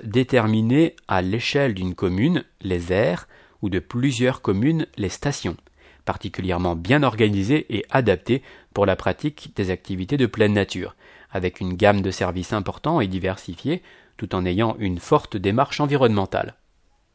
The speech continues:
L'objectif est de créer des espaces touristiques déclinant une offre de qualité adaptée à des pratiques à la journée ou en séjour.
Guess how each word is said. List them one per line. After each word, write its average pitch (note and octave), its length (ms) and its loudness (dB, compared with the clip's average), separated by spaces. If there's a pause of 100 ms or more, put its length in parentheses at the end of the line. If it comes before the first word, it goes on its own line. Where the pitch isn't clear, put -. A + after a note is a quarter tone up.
(920)
L'objectif C#3 680 2
est D#3 140 6
de F#2+ 120 2
créer A#2 400 2
des F2+ 200 0
espaces - 380 -2
touristiques G2+ 580 -6 (300)
déclinant A#2+ 500 2
une G2 160 -2
offre A2+ 220 0
de F#2 100 0
qualité F#2 520 -2 (260)
adaptée A2+ 480 4
à A#2 40 4
des F#2+ 120 0
pratiques - 440 -2
à G2 60 2
la F#2 100 2
journée G2+ 300 0
ou A2 120 2
en G#2 100 -2
séjour. F2+ 580 -8